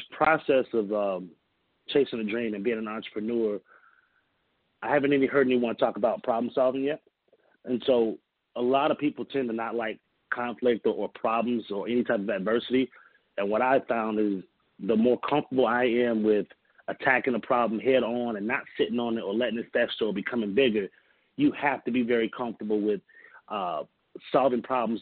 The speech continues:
and even resolving conflict. So that, that's one point. And then the other part about it is, and this is kinda tied to the fear thing a little bit,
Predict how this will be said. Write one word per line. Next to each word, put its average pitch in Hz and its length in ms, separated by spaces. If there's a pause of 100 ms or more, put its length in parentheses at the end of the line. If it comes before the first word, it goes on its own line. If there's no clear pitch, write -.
and 117 160
even 117 280
resolving 117 500
conflict. 101 560
So 107 160
that, 123 260
that's 139 220
one 123 160
point. 104 320
And 117 160
then 117 80
the 135 100
other 185 140
part 139 260
about 104 300
it 92 80
is, 101 380 (500)
and 120 120
this 139 120
is 123 80 (100)
kinda 117 200
tied 127 360
to 123 80
the 98 80 (140)
fear 143 180
thing 156 220
a - 20
little 160 180
bit, 175 240